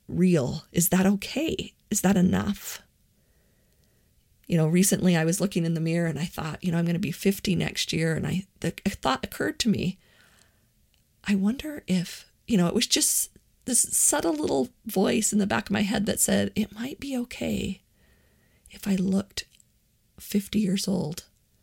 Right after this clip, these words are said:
<laughs> Because I am fifty. Like, it was just this realization of the idea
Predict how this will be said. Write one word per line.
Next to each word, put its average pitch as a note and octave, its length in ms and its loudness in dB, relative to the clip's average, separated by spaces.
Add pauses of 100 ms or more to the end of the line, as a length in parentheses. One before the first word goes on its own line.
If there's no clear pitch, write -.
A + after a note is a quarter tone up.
(400)
<laughs> - 100 4 (720)
Because A#3+ 260 2
I A3+ 100 6
am A3 260 2
fifty. G3+ 400 -2 (180)
Like, - 160 4
it G#3 100 4
was G#3+ 160 6
just - 220 -2
this - 180 0
realization F#3+ 800 0 (100)
of D3 340 -4 (880)
the F3+ 160 4
idea F#3 440 4